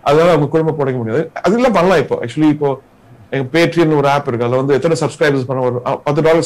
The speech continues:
subscribe பண்ணா வச்சுக்கோ, அவனுக்கு ஐ-, ஐயாயிரம் சப்-, சப்ஸ்கிரைபர் தான் போ-, போதும் அவனுக்கு. He can create videos, he can create his expression. So, அந்த empowerment பார்க்கும்போது ஒரு பெரிய பெரிய Companies வந்து போட்டு எல்லாரும் torture பண்ணியிருந்தாங்களா, அதெல்லாம் போயிட்டு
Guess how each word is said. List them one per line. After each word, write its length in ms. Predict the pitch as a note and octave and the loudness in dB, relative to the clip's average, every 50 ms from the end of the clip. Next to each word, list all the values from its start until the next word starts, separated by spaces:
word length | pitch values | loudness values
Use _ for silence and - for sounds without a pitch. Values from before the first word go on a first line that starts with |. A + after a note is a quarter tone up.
| D#3+ | -2
subscribe 200 | D#3 - D#3 C#3+ | -4 -4 -4 -4
பண்ணா 200 | C3+ C3+ B2+ C3 | -4 -4 -4 -4
வச்சுக்கோ, 260 | C3 A#2 A#2+ - - - - _ - _ _ _ _ _ _ _ _ | -4 -6 -8 -12 -20 -20 -20 _ -20 _ _ _ _ _ _ _ _
அவனுக்கு 300 | - D3 D#3 D3+ C#3+ D3+ | -2 0 0 2 2 2
ஐ-, 140 | C#3+ D3+ D3 | 2 2 2
ஐயாயிரம் 360 | - D#3 D#3+ F3 F3+ F#3 F3 | 2 2 4 4 4 4 2
சப்-, 220 | E3+ E3+ - - - _ - | 0 -4 -6 -8 -14 _ -6
சப்ஸ்கிரைபர் 280 | - F3 F3 G3 F#3+ G3 | -4 -2 0 0 2 2
தான் 200 | G#3 F3+ D#3+ D3+ | 0 0 -2 -2
போ-, 140 | E3 D#3+ - - | -4 -6 -6 -4
போதும் 200 | - F#3 F#3 E3 | 0 2 2 2
அவனுக்கு. 540 | C#3 C3+ C3+ B2 C3+ C3 C3 B2 - - _ _ _ _ - | 2 2 0 0 0 0 0 -2 -6 -12 _ _ _ _ -8
He 60 | C#3+ | -6
can 200 | B2 - D#3 C#3 | -4 -4 -4 -2
create 240 | C#3+ D#3+ E3 D3+ C3+ | 0 0 0 2 0
videos, 360 | D3 C#3+ D3+ E3 D#3 D3+ C#3 | 0 2 2 4 4 4 2
he 100 | - C#3+ | 0 -4
can 140 | - C3+ B2+ - | -10 -12 -8 -4
create 180 | D#3 D3+ D3 | -4 -2 -2
his 100 | C#3+ C3 | -2 -2
expression. 440 | B2+ B2+ - - D3+ C#3+ C#3+ - C3+ C3 C3 - - - - - - - - - - - - _ | -4 -4 -6 -6 -6 -6 -6 -8 -12 -14 -14 -18 -20 -20 -20 -20 -20 -20 -20 -20 -20 -20 -20 _
So, 120 | - - D#3+ | -4 0 2
அந்த 140 | D#3+ D#3+ D#3 D#3 | 2 2 2 0
empowerment 580 | E3 D#3 D3+ G#3+ E3+ F3 A#3 A3+ A#3 A3+ G#3+ F#3 | 0 0 0 2 2 4 4 4 2 2 2 2
பார்க்கும்போது 720 | F3+ F3 E3 E3+ E3 E3 F3+ F#3 F3 F#3 F3+ E3+ D#3+ D3+ | 2 0 0 0 0 0 0 2 2 4 4 4 4 4
ஒரு 120 | C#3+ C#3+ C3+ | 2 0 -2
பெரிய 260 | - E3 E3 F3+ F3 | 0 0 2 2 2
பெரிய 560 | D3+ F3 E3+ F3 E3+ D#3+ D#3 D3 D3 C#3+ C#3 C#3 - _ _ _ _ _ - | 2 2 2 4 4 4 2 2 0 -2 -2 -4 -8 _ _ _ _ _ -4
Companies 420 | E3 E3+ E3+ G#3 G3+ G#3 G3+ E3 | -4 -2 0 2 2 2 2 4
வந்து 400 | E3+ E3 E3 D#3+ E3+ E3+ D#3+ D#3 | 2 2 2 4 4 4 2 2
போட்டு 220 | D#3 D#3+ D#3 D3 | 2 0 0 2
எல்லாரும் 220 | D3+ D3 D#3 D3+ C#3 | 2 2 0 0 0
torture 300 | D3 D3+ D3+ D#3 D3+ C3+ | 0 -2 -2 -2 -4 -4
பண்ணியிருந்தாங்களா, 320 | C#3 C3 B2+ B2+ B2 B2+ | -4 -2 -2 -2 -2 -2
அதெல்லாம் 340 | B2 A#2+ B2 C#3 C#3+ D3 C#3+ | -2 0 0 0 0 0 0
போயிட்டு 380 | C#3+ C#3 C#3 C3 - E3+ G3+ | 0 0 0 0 -2 -4 -4